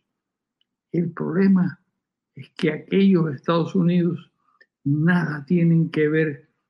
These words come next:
con la primera potencia del mundo actual. Las trece colonias originales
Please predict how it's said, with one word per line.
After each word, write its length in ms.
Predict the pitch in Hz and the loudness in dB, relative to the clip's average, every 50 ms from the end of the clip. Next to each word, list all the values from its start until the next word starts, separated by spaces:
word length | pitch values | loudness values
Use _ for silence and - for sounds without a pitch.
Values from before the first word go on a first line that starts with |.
| _ _ | _ _
con 220 | _ - 165 160 | _ -4 -2 -2
la 100 | 156 160 | -2 -2
primera 480 | 160 170 175 165 165 175 180 180 170 170 | -2 -2 0 0 2 2 2 0 0 -2
potencia 680 | - 165 156 - 175 165 170 165 151 - - 180 165 160 | -4 -6 -4 -2 0 2 2 2 0 0 -2 0 0 0
del 140 | 160 156 160 | 0 -2 -4
mundo 340 | 156 151 156 156 151 147 147 | -4 -6 -8 -8 -6 -6 -6
actual. 440 | 139 135 - - 147 147 143 131 - _ _ _ _ _ _ _ _ _ _ _ - | -6 -6 -8 -8 -8 -8 -8 -12 -14 _ _ _ _ _ _ _ _ _ _ _ -4
Las 260 | - 156 - - _ | -4 -4 -4 -4 _
trece 400 | - 190 190 196 185 190 - 202 | 0 2 4 4 2 2 0 -2
colonias 500 | - - 175 165 170 170 180 175 165 139 | 0 0 0 2 2 2 2 0 0 0
originales 800 | 147 170 170 165 131 - 165 165 165 175 170 180 170 - - _ | 0 0 0 -2 -2 -2 -2 0 0 0 0 -2 -4 -4 -8 _